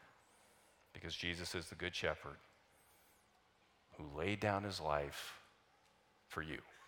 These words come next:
Your sheep. We're all sheep.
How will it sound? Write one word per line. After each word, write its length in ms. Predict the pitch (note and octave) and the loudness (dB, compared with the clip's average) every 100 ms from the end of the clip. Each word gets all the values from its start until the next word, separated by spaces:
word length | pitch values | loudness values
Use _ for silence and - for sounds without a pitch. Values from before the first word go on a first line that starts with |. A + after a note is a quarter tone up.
| - - - - - - - _ _ - - - - - - | -20 -20 -20 -20 -20 -20 -20 _ _ -20 -20 -20 -20 -16 0
Your 200 | D#2+ E2 | 2 4
sheep. 420 | - D2+ A#1+ - - - - - - - - - - - - - | 2 0 -4 -6 -6 -14 -20 -20 -20 -20 -20 -20 -20 -20 -20 2
We're 180 | E2 D#2 | 10 10
all 160 | A1+ | 10
sheep. 400 | - - A#1+ - | 4 -2 -4 -6